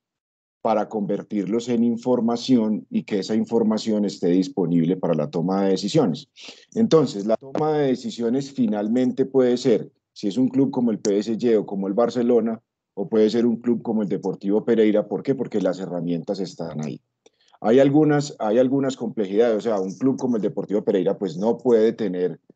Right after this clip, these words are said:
no sé, eh, capacidad computacional, pero puede contratar. Entonces, ahí es donde se empiezan a generar conceptos como la nube. En la nube, yo tengo la gran ventaja que puedo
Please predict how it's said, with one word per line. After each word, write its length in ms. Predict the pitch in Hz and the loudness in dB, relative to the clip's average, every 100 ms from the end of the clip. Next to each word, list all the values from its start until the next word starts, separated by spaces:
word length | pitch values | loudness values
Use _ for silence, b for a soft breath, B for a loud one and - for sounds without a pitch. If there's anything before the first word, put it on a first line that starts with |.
| - | -16
no 140 | 95 | -10
sé, 260 | 101 98 - _ _ - - | -4 -4 -4 _ _ -20 -8
eh, 500 | 85 85 85 82 76 73 _ _ _ _ _ _ - | -4 -2 0 -2 -4 -8 _ _ _ _ _ _ -8
capacidad 500 | - 214 110 104 104 | -4 0 0 2 0
computacional, 880 | - 113 110 113 101 110 143 104 - _ _ _ | 0 -4 -2 0 0 0 -2 -4 -8 _ _ _
pero 240 | - 104 90 | 0 0 2
puede 260 | 98 95 | 2 2
contratar. 600 | 92 98 98 95 127 120 | 0 -4 -4 0 0 0
Entonces, 260 | 76 90 104 | -4 -6 -2
ahí 140 | 104 95 | 0 0
es 60 | |
donde 300 | 87 110 110 | 0 0 0
se 260 | 107 113 107 - _ _ _ | 0 0 -2 -6 _ _ _
empiezan 520 | - 107 123 113 113 107 | -6 0 4 4 4 0
a 60 | |
generar 400 | 107 110 107 107 | 0 2 2 2
conceptos 520 | - 107 110 95 101 | 0 -6 -4 -6 -8
como 240 | - 98 95 | -10 -4 0
la 120 | 101 | 2
nube. 340 | 127 151 92 - _ _ _ _ _ _ _ _ _ _ _ _ _ _ _ _ | 4 4 0 -6 _ _ _ _ _ _ _ _ _ _ _ _ _ _ _ _
En 180 | 139 151 | 4 4
la 140 | 165 | 4
nube, 540 | 165 175 160 147 135 - _ _ _ | 2 0 0 2 0 -4 _ _ _
yo 180 | 113 117 | -6 -2
tengo 260 | 135 131 | 0 2
la 120 | 139 110 | 2 0
gran 260 | 123 123 | 0 0
ventaja 480 | 131 127 135 123 120 | -2 -2 0 -2 -2
que 140 | 117 | -8
puedo 420 | 101 113 107 73 | -6 0 0 -2